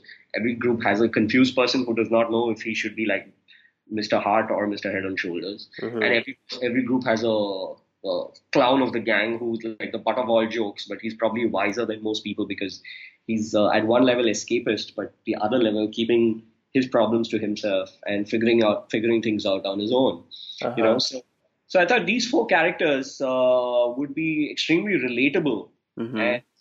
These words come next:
Speaker 1: there's a movie in there. And in August of ninety-nine, Murugan and me started, uh, writing this film. He
Speaker 2: Okay.
Speaker 1: went back to Pittsburgh, but we exchanged about four hundred emails and we wrote the script over email.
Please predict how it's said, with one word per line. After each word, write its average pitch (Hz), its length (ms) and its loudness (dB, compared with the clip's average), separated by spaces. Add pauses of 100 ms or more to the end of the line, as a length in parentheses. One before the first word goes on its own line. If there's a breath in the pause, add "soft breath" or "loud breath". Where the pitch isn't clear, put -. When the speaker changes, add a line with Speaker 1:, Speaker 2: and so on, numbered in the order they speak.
(140)
Speaker 1:
there's 160 160 2
a 131 40 0
movie 139 320 0
in 117 120 -2
there. 98 320 -4 (120)
And 117 420 -4
in 127 140 -4
August 185 480 0
of 151 120 2
ninety-nine, 131 960 2
Murugan 151 300 0
and 151 120 2
me 135 220 0
started, 120 580 -4
uh, 101 600 -4
writing 135 360 4
this 117 180 0
film. 90 280 -12 (440 loud breath)
He 190 100 0
Speaker 2:
Okay. - 60 4
Speaker 1:
went - 160 4
back - 140 -4
to - 80 -12 (140)
Pittsburgh, 131 360 0
but 135 140 -6
we 143 320 -2
exchanged 160 360 -2
about 143 260 0
four 143 140 -2
hundred 147 220 0
emails 127 360 -4
and 131 100 -2
we 131 140 -2
wrote 123 280 -4
the 175 100 0
script 131 440 0
over 123 160 -2
email. 117 400 0